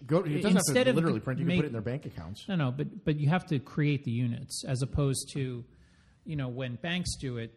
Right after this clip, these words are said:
Speaker 2: you know, there's an asset versus liability
Speaker 1: Yep.
Speaker 2: offset
Speaker 1: Yeah, yeah.
Speaker 2: between their books and, like, who they give the money to,
Speaker 1: Correct.
Speaker 2: right? So, um,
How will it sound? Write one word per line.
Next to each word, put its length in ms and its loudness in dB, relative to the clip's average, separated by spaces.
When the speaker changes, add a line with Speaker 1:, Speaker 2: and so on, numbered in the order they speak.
Speaker 2:
you 140 -8
know, 100 -6
there's 260 -6
an 100 -4
asset 420 -4
versus 420 -10
liability 960 -8
Speaker 1:
Yep. 100 4
Speaker 2:
offset 480 -8
Speaker 1:
Yeah, 140 2
yeah. 100 -4
Speaker 2:
between 520 -8
their 160 -4
books 380 -8
and, 340 -8
like, 200 -12
who 140 -6
they 140 -6
give 120 -10
the 80 -10
money 360 -6
to, 80 -16
Speaker 1:
Correct. 240 -2
Speaker 2:
right? 120 -14
So, 420 -6
um, 480 -8